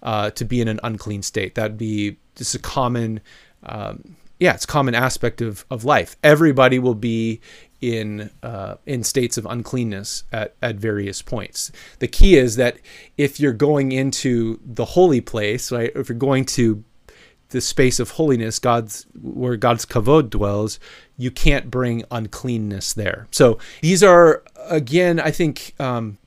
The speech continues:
by God's grace, gracious regulations for keeping facets of, I'll describe this more in a moment, but just keeping facets of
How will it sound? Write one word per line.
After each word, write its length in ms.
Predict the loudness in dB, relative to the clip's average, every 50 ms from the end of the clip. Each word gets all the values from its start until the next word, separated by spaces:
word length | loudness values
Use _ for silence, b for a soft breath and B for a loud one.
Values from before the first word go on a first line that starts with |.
| _ _
by 180 | 4 4 4 6
God's 340 | 6 4 4 4 4 2 0
grace, 560 | -2 0 4 4 4 4 4 0 -2 -2 -4
gracious 840 | -8 -6 0 2 4 4 4 2 2 0 0 0 0 -2 -4 -6 -10 _ _ _
regulations 920 | 0 2 2 2 2 2 4 4 2 2 0 -2 -4 -4 -4 -6 -6 -8
for 500 | -10 -4 -2 0 2 2 2 2 0 -2 b b b b b b b
keeping 180 | 0 0 2
facets 560 | 0 2 0 2 2 2 0 0 0 0 0 -4 -4
of, 480 | -4 -2 -2 -2 -4 -4 -8 -12 -18 _ _ _ _ _ _ _ _ _ _ _ _ _ _
I'll 160 | 2 2 2
describe 280 | 0 -2 0 2 2 2
this 140 | 2 0 -2
more 100 | -2 0
in 60 | 0
a 20 |
moment, 260 | 0 0 -2 -2 -2
but 320 | -4 -6 -6 -6 -8 -10 -8
just 240 | -8 -8 -8 -8 -8
keeping 360 | 4 8 8 8 8 6 2
facets 600 | -2 0 2 2 4 4 2 0 -4 -4 -6 -6
of 460 | -4 -2 0 0 0 0 -2 -4 -8